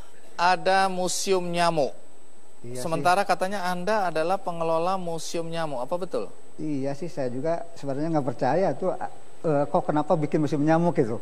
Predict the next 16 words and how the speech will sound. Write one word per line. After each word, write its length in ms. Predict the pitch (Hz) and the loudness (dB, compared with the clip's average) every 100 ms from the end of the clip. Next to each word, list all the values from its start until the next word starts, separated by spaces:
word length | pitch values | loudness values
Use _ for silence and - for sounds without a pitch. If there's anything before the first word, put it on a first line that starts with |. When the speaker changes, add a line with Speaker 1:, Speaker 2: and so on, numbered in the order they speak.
| - - - - - - - - - - | -6 -8 -8 -8 -8 -8 -8 -8 -8 -2
Speaker 1:
Loh, 160 | 135 120 - - - | 2 2 0 -6 -2
Anda 240 | 180 208 | -2 -2
kesini 260 | 208 233 226 | -2 -2 -2
kan 160 | 254 | -2
saya 160 | 247 240 | -2 -2
mau 140 | 226 | 0
tanya. 480 | 220 247 262 170 131 - - - - - - - - - - - - - - | 0 0 -2 -2 -4 -4 -8 -6 -6 -4 -2 0 0 0 -2 -2 -4 -4 -2
Speaker 2:
Ya 140 | 156 | 2
kan 160 | 160 175 | 4 4
barusan 400 | 156 147 180 160 | 2 2 0 0
saya 220 | - 151 | 0 0
udah 160 | 135 131 | 2 0
jawab 400 | 117 135 123 127 | -2 -2 -2 -4
gitu 220 | 117 - | -6 -8
kan. 160 | - - - - - - - - - - - - - - - - - - - - - - - - - - - - - - - - - - | -8 -6 -2 0 2 2 4 4 4 4 4 4 2 2 2 0 0 -2 -2 -2 -4 -4 -4 -4 -4 -4 -6 -4 -6 -6 -6 -6 -6 -2
Speaker 1:
Iya, 260 | 135 127 | 4 6